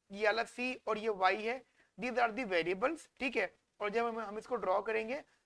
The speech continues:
तो guys axis पर भी basically यही values आएंगी, यहाँ पे C आएगा और यहाँ पे बेटा Y आएगा, ठीक है। just एग्जांपल मैं आपको दे रहा था। But जो बेटा पैरामीटर्स होते हैं, पैरामीटर, अ, बेटा हमारा एरर को मिनिमाइज करके निकलते हैं।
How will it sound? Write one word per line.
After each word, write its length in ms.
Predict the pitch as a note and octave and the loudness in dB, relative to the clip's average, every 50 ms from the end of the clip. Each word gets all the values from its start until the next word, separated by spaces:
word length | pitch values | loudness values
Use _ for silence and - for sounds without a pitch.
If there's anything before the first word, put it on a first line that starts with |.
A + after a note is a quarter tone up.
| _ - | _ -10
तो 60 | G#3+ | -4
guys 200 | G3 A#3 B3 A#3+ - _ - | -2 -2 -2 -2 -2 _ -2
axis 380 | G#3+ G#3+ - - D4 C#4 A3+ | -2 -2 -2 -2 -2 -2 0
पर 180 | - B3+ A#3 G#3 | 0 0 0 0
भी 180 | G3 B3+ C#4 | 0 -4 -4
basically 520 | A3+ G#3 A#3 G#3+ - A3 G3+ A#3 A#3 B3+ A#3+ - - _ _ _ | -2 -2 -4 -4 -4 -8 -10 -8 -8 -8 -10 -12 -14 _ _ _
यही 300 | F#3+ G3+ F3+ G#3+ A3 A3+ | -14 -6 0 0 0 2
values 360 | A3 A3 G#3 G3+ G3+ G#3 F#3 F3+ | 2 0 0 0 -2 -4 -4 -4
आएंगी, 280 | E3 D#3+ D#3 D3+ D#3+ - - - - _ _ _ _ _ _ _ _ - | -4 -4 -6 -10 -12 -12 -14 -18 -20 _ _ _ _ _ _ _ _ -4
यहाँ 180 | F3+ F#3 F3+ F3+ - | 0 0 0 0 0
पे 60 | A3+ | -4
C 120 | - - | -6 -6
आएगा 340 | G#3+ G3+ G#3 G3 G3+ G#3+ B3 | -4 0 2 2 2 2 0
और 240 | A#3+ A#3 B3 A3 G3 | 0 0 -2 -2 -4
यहाँ 140 | F#3+ F3+ F3 | -4 -6 -6
पे 80 | F3 | -6
बेटा 200 | F3+ F#3+ F#3+ - | -6 -4 -2 -2
Y 260 | A3 G3+ F#3 E3+ E3 D#3+ | -2 0 0 0 -2 -2
आएगा, 340 | D#3 D3+ D3+ C#3 D3+ D#3 - _ _ _ _ _ _ | -4 -4 -6 -8 -10 -14 -16 _ _ _ _ _ _
ठीक 160 | - C4 A3 | -8 -4 -2
है। 240 | A#3+ F#3 E3 - _ _ _ _ G#3+ | -2 -4 -4 -6 _ _ _ _ -6
just 200 | G#3+ G#3 - G#3 | -6 -4 -4 -6
एग्जांपल 400 | G3 F3+ G3 F#3+ F#3 F3 - G3 | -4 -2 -2 -2 -2 -4 -6 -6
मैं 120 | F#3+ G3 | -4 -4
आपको 200 | F#3 F3+ - F#3 | -4 -4 -4 -6
दे 100 | E3 E3+ | -4 -4
रहा 100 | D#3+ D#3+ | -4 -6
था। 220 | D#3 - D#3+ E3 - _ - - - _ _ - | -6 -8 -10 -10 -10 _ -20 -20 -20 _ _ -4
But 120 | G#3 A3+ A3 | -4 -4 -4
जो 140 | G#3 C4 | -4 -6
बेटा 220 | A3+ B3+ B3 - C4+ | -8 -8 -6 -6 -6
पैरामीटर्स 640 | C4+ - G3+ G3 G#3+ A3 A#3 A#3 C4+ C4 B3 - B3+ | -4 -2 -2 -2 -2 -4 -6 -8 -8 -8 -8 -6 -8
होते 180 | A#3 A#3 C4 | -8 -6 -6
हैं, 100 | C#4 B3 | -8 -6
पैरामीटर, 460 | - A#3+ A3 A3 A3+ A3 A3+ - B3+ | -6 -4 -4 -4 -4 -6 -6 -4 -4
अ, 480 | B3+ A#3+ G3+ G3+ F#3+ G#3 - - G#3 G#3 | -4 -4 -6 -8 -12 -12 -6 -4 -2 -2
बेटा 260 | F#3 G#3+ A3 G#3+ C4 | -2 -4 -4 -4 -6
हमारा 340 | B3+ A#3+ A#3+ A3+ B3 C4 - - | -4 -4 -2 -4 -4 -4 -4 -4
एरर 220 | F#3+ F#3+ G#3 G#3+ | -2 -2 -2 -4
को 140 | A#3 - B3 | -4 -6 -6
मिनिमाइज 440 | A3+ A3 G#3 G#3 G3 G3+ A3 A3 - | -6 -6 -8 -8 -6 -6 -8 -6 -6
करके 300 | - A3+ G#3+ G3+ A#3 A#3+ | -8 -8 -6 -6 -6 -8
निकलते 400 | A3 G#3 - G#3 G3+ G3 - A3+ | -6 -6 -6 -8 -6 -6 -6 -6
हैं। 100 | D4 | -6